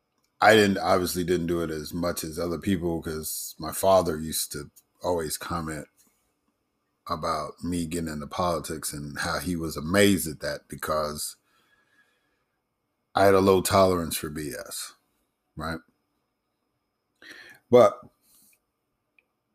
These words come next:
you know, now I've gotten older, I, I think it's really worse. Um,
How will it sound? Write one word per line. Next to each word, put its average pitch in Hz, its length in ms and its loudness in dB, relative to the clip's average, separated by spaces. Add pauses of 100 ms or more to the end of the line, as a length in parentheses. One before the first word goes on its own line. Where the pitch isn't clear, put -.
(2250)
you 123 100 10
know, 104 100 8
now 101 300 8
I've 85 120 2
gotten 90 260 6
older, 98 440 4
I, 90 260 2
I - 20 0
think 90 240 0
it's - 400 -4
really 82 300 -4 (1600)
worse. 85 540 -2 (2000)
Um, 87 640 -2